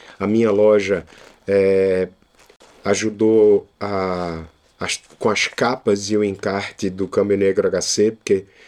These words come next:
só tinha dinheiro pra prensar a bolacha, que vinha num plástico, e a capa e o encarte foram feitos numa gráfica no Recife.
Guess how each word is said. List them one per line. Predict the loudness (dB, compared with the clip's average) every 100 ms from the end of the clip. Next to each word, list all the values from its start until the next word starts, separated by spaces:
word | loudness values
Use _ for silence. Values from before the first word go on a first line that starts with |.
| _
só | -2 0
tinha | 0 0 0
dinheiro | 0 0 0
pra | -2
prensar | -2 0 0 -2 -2
a |
bolacha, | 2 2 4 2 -2 -2 -4 -6 _ -10
que | -6
vinha | -2 0
num | 0 0
plástico, | -2 -2 -4 -8 -6 -8 -8 _ -20 _ -2
e | 2
a | 2
capa | 0 -4 -2 2
e | 2 2
o |
encarte | -2 -2 -6 -8 -2
foram | -2 -2
feitos | -2 -2 -2
numa | -2 0
gráfica | 0 -2 -2 -4 0
no | 2
Recife. | 2 0 -4 -6 -8